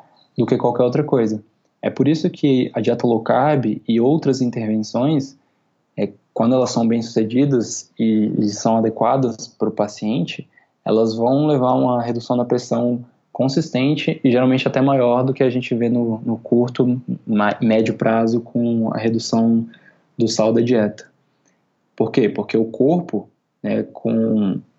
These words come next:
quando ele vai normalizando seu estado metabólico, quando vai havendo a perda de peso, diminuição da resistência à insulina,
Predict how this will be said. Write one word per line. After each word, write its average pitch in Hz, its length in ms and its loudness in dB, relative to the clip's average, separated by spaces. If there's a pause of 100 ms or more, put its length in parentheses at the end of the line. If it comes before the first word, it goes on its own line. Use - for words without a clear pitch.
(200)
quando 113 180 2
ele 113 120 4
vai 120 120 2
normalizando 135 600 2
seu 117 120 -2
estado 113 240 0
metabólico, 113 560 0
quando 113 180 -2
vai 120 120 2
havendo 120 300 2
a 120 40 0
perda 120 240 -2
de 113 120 -6
peso, 113 440 2
diminuição 113 460 0
da 117 80 2
resistência 113 400 0
à - 20 4
insulina, 120 520 2